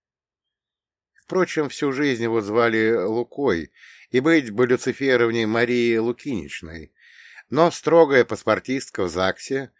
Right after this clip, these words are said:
сверившись со свидетельством рождения Луки Петровича, вывела в краснокнижном документе его дочери даже не Люциевна, но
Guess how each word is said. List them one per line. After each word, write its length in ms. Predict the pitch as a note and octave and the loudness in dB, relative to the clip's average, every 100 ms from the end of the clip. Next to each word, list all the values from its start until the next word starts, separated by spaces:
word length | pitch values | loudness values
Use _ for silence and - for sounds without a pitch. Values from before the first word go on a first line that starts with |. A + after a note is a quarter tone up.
| _ _ - | _ _ -18
сверившись 720 | - D#3+ B2 A2 - A2 - | 0 2 4 2 -4 -6 -4
со 140 | G#2 | -4
свидетельством 720 | F#2+ A#2 A2 F#2 E2+ - F#2 F#2 | -2 0 0 -2 -4 -6 -4 -2
рождения 720 | G2 F2 G2+ F#2 F#2 F#2+ G2 | -2 -2 -4 -2 -2 -4 -4
Луки 400 | G#2+ G#2+ - F2+ | -4 -6 -8 -10
Петровича, 840 | F2+ - D3+ C#3+ A#2 A#2 A2 G#2 _ _ - - _ _ | -10 -6 -4 -4 -4 -2 0 -2 _ _ -20 -20 _ _
вывела 560 | C#3 G3 D#3+ D#3 D3 C3+ | 0 4 6 4 4 0
в 80 | - | 0
краснокнижном 920 | C3+ - A#2+ A#2 - B2 F2+ E2+ F2+ | 0 2 0 -4 -4 -4 -4 -6 -6
документе 560 | F2+ G#2 G#2+ F#2 - F2+ | -6 -4 -4 -4 -6 -6
его 200 | F#2 G#2+ | -4 -4
дочери 580 | C#3+ E3 - B2 A#2+ - | -6 -8 -4 -2 -2 -2
даже 580 | G#2 C3 A2 A#2+ A#2 - | 2 2 2 0 0 -4
не 380 | A2+ B2 A#2+ - | -6 -4 -4 -6
Люциевна, 1040 | G2+ A#2 - - D3 D#2+ C#2+ D#2 E2 D2+ _ _ _ _ | -8 -8 -8 -12 -10 -10 -10 -12 -12 -14 _ _ _ _
но 360 | G#2+ B2 A#2 | -2 0 0